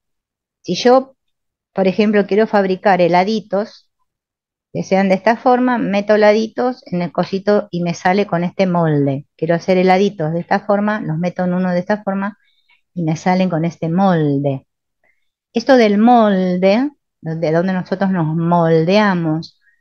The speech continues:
nos modelamos, es la matriz relacional en la cual nosotros estuvimos inmersos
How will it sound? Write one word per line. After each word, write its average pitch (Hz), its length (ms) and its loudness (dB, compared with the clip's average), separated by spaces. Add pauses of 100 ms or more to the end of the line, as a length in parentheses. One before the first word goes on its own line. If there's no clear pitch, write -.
(140)
nos 165 220 -2
modelamos, 170 1300 0 (500)
es 214 160 2
la 226 160 4
matriz 220 640 0 (460)
relacional 190 1200 0
en 175 140 -4
la 170 120 -4
cual 196 220 -2
nosotros 202 640 -4 (800)
estuvimos 233 560 2
inmersos 190 1080 0